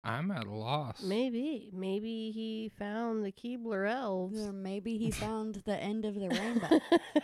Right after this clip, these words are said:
Speaker 2: <laughs>
Speaker 3: They were busy making cookies, man.
Speaker 2: That or, yeah, he found the leprechauns and they were just trying to cobble their way, you know, do their thing, make all their shoes.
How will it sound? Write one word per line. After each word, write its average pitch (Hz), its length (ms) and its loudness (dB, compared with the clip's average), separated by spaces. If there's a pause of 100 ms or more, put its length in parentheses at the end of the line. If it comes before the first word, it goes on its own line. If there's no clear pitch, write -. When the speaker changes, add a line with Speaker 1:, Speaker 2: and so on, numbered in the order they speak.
(140)
Speaker 2:
<laughs> - 80 8 (1080)
Speaker 3:
They 233 160 -2
were 370 140 4
busy 285 320 0
making 220 460 -2
cookies, 180 520 0
man. 175 380 -6
Speaker 2:
That 233 400 2
or, 269 140 2
yeah, 269 260 0
he 226 140 0
found 247 260 -2
the 247 60 2
leprechauns 220 920 0
and 190 160 0
they 202 160 2
were 165 560 -2 (220)
just - 460 -6 (320)
trying 247 500 0
to 190 340 0 (240)
cobble 269 420 2
their 226 200 4
way, 202 360 2
you 247 160 0
know, 247 560 0
do 220 220 -2
their 240 220 0
thing, 220 400 -2
make 220 160 -2
all 240 180 -2
their 240 140 -4
shoes. 208 480 -6